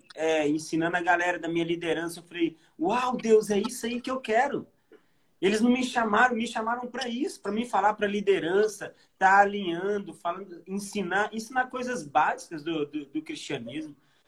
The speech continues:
Aí, quando foi ontem, o outro também, "Cara, eu preciso que você fale com a minha liderança e tal."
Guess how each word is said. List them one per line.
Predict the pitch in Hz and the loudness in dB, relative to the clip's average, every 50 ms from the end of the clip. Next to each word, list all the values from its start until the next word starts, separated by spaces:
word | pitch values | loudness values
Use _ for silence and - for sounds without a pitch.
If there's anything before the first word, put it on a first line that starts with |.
| _ _ _ _ | _ _ _ _
Aí, | 143 151 170 190 | 4 4 4 4
quando | 180 - 208 226 226 220 | 4 4 4 4 4 2
foi | - - 226 208 180 | 2 4 4 6 6
ontem, | 175 185 208 220 233 226 - 175 170 165 | 4 4 2 0 0 0 -2 -2 0 2
o | 160 | 2
outro | 165 185 214 220 214 - | 4 6 6 6 4 2
também, | _ 190 170 175 196 185 | _ -8 -4 -4 -6 -6
"Cara, | - - 185 190 185 | -6 -4 -4 -4 -4
eu | 175 175 | -4 -10
preciso | - - 190 185 - | -12 -16 -16 -16 -12
que | 175 | -4
você | 180 190 190 - 190 | -4 -4 -2 -4 -8
fale | - - 170 175 180 | 0 2 2 2 2
com | 175 - | -2 -4
a | 170 | -4
minha | 175 175 165 170 | -2 -2 -2 -2
liderança | 165 156 156 160 147 143 156 175 190 185 175 - 151 | -4 -4 -4 -2 -2 -2 -2 -2 -4 -4 -6 -8 -12
e | |
tal." | - - 160 175 185 - | 0 2 2 2 2 0